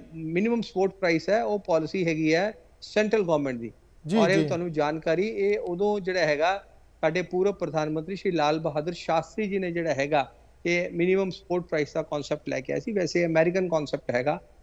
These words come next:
Speaker 1: ਸੋ ਉਹਨਾਂ ਨੇ ਜਿਹੜਾ ਹੈਗਾ ਫਿਰ ਉਹਦੇ ਕਾਰਨ ਹੀ ਜਿਹੜਾ ਹੈ ਕਿ ਵੀ, ਅ,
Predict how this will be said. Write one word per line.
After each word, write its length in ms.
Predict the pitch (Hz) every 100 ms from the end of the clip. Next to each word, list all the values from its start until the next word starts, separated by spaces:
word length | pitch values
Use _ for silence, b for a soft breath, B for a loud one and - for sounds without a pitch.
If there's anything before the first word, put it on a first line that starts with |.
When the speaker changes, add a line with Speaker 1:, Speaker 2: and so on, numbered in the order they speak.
| -
Speaker 1:
ਸੋ 160 | - 226
ਉਹਨਾਂ 360 | 220 226 240
ਨੇ 120 | 233
ਜਿਹੜਾ 260 | 202 196 185
ਹੈਗਾ 260 | 170 180 165
ਫਿਰ 220 | 190 190
ਉਹਦੇ 240 | 196 214
ਕਾਰਨ 320 | 214 170 180
ਹੀ 180 | 190 180 - - - _ 190
ਜਿਹੜਾ 140 | 190
ਹੈ 200 | 180 190
ਕਿ 120 | 185
ਵੀ, 360 | 185 196 190 175 -
ਅ, 20 | _